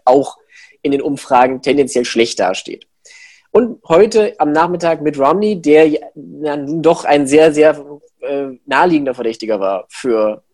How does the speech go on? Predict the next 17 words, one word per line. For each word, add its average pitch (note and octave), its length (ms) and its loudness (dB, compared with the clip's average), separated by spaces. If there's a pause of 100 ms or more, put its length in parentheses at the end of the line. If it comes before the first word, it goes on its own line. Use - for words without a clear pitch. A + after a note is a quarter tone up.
(400)
eine, G#2+ 440 -6
eine G2+ 400 -8
kritischere C#3 540 2
Haltung, A#2 300 2
nachdem B2+ 260 0
er B2 80 0
ja A2+ 80 4
auch - 60 2
der C#3 100 2
Einzige C3 380 0
war, B2 100 4
der B2 140 2
Trump C3 240 -2
im C3 100 -6
Impeachment C#3 400 -2
verurteilt G#2+ 420 -2
hat, E3 200 -4